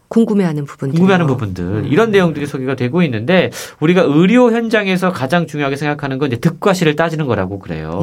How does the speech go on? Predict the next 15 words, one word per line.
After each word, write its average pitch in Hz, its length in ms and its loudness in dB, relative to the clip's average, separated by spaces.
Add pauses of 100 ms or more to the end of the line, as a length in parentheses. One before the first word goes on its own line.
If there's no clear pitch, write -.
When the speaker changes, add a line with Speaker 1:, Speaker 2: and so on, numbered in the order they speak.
Speaker 1:
예. 143 240 -6
Speaker 2:
그래서 151 380 2 (260)
암 147 240 -2
환자의 180 500 2
경우 165 500 2 (340)
백신을 160 340 0
맞았을 143 480 -2
때 190 240 4 (240)
득이 175 340 2
뭐고 131 300 4
실이 175 240 -4
뭔지를 151 300 2
Speaker 1:
음. 151 40 -4
Speaker 2:
따져서 127 840 0 (200)
사실은 185 500 2